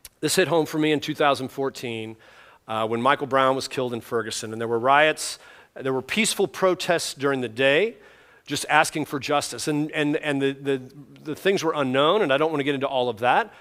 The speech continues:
but the treatment of his body, the treatment of the community around there, uh, it was just not good. That would never happen in Saint Charles. And so there were peaceful protests in the day, and there was just chaos at night.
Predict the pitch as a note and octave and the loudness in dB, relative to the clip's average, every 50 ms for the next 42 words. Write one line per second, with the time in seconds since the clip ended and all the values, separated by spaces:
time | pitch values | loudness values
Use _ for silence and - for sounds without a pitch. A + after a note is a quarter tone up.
0 | - - - _ - C#3+ - - - - - - F#3 G3+ F#3+ F3 E3 D#3+ D#3+ D#3+ | -20 -20 -20 _ -8 -8 -8 -6 -6 -6 0 0 0 -2 0 -2 -4 -2 0 -2
1 | C#3+ A#2+ A2+ C#3+ C3+ A2+ G2 A2+ A#2+ A#2 A2 A2 A2 A#2 A#2+ - - E3 F3+ D#3+ | -2 -2 -2 -4 -6 -4 -2 0 0 0 0 -2 -6 -8 -10 -6 -6 -6 -4 -2
2 | D#3 D3+ D#3+ D#3 D3 B2+ C3+ - - - C3 C3 C3 C3+ C3+ B2 B2 A#2 A#2 A2+ | -2 -2 -2 -2 -4 -6 -6 -8 -8 -6 -4 -2 -2 -2 -2 -2 -2 -2 -2 -2
3 | A2+ A2+ A2 A2+ A2+ G#2 G2+ G#2+ A#2 - - - - - - - _ _ B2+ B2+ | -2 -4 -6 -6 -8 -10 -12 -12 -14 -16 -20 -20 -20 -20 -20 -20 _ _ 0 2
4 | B2 A#2+ A#2+ A#2+ A#2+ C#3 C#3+ C#3 D3 C#3+ C3+ - - - - - - - - - | 2 2 2 -2 -4 -6 -8 -6 -6 -6 -6 -6 -6 -8 -2 -2 -2 -2 -2 -6
5 | C3 B2 A#2+ B2 C3+ C#3+ C3+ C#3 - C3 G#2 C3 B2+ A2 A#2 B2+ D3 D#3 D3+ C#3 | -6 -6 -4 0 2 2 0 0 -4 -10 -6 -6 -6 -4 0 0 0 0 0 -4
6 | A#2+ C3 C#3 C3+ C3+ D3 D3 C#3+ C#3+ B2 - C#3 C3 - C3 A#2+ A#2 A2+ - - | -4 -4 -4 -2 0 -2 -2 -2 -2 -4 -2 -4 -4 -4 -6 -8 -8 -10 -10 -10
7 | A#2 G2+ - - A2+ G#2+ A2+ - - - - _ _ _ _ _ _ _ _ _ | -10 -12 -12 -12 -14 -14 -16 -18 -20 -20 -20 _ _ _ _ _ _ _ _ _
8 | _ _ _ _ _ _ _ _ _ _ _ - - - _ B2 A#2 - D3+ C#3 | _ _ _ _ _ _ _ _ _ _ _ -20 -20 -16 _ -10 -6 -4 0 2
9 | C#3 C#3 C3+ - - G#3+ - - F#3 E3 - F3 E3+ - - D#3+ D3+ - - C#3+ | 2 2 0 0 0 -2 0 -2 -4 -2 2 2 2 2 2 -2 -2 -2 -2 -4
10 | C3+ B2 A#2+ C3+ C3+ C3+ C3+ C3+ C3+ B2+ C3+ - - - - - - - _ - | -6 -2 0 2 4 4 4 4 2 0 -4 -10 -20 -20 -20 -20 -20 -20 _ -4
11 | A#2+ C3 B2+ B2+ A#2+ - C#3+ - - - - - D#3 D3 C3+ A2+ A2+ A2+ - - | -2 -2 -2 -2 -4 -4 -6 -6 -8 -10 -2 0 2 4 4 4 2 -2 -4 -8
12 | B2 - A#2 G2+ A#2+ C3 - _ - | -12 -14 -16 -16 -16 -18 -20 _ -20